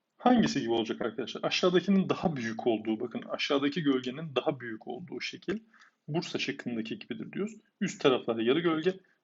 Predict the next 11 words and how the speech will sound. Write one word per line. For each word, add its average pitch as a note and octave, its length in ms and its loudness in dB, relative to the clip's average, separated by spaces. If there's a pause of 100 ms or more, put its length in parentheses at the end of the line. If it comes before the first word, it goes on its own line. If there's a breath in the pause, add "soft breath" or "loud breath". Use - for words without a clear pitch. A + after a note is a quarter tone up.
(120)
ortası C#3+ 640 0 (280)
tam - 260 2
gölgedir - 580 0 (300)
diyoruz. - 400 -10 (1600 soft breath)
İkinci C4+ 260 6
örneğe E3+ 240 8
bakalım. - 380 -2 (360)
Ne C4+ 140 6
diyor G#2+ 180 4
arkadaşlar? G#2+ 440 -6
Şimdi B2+ 320 -4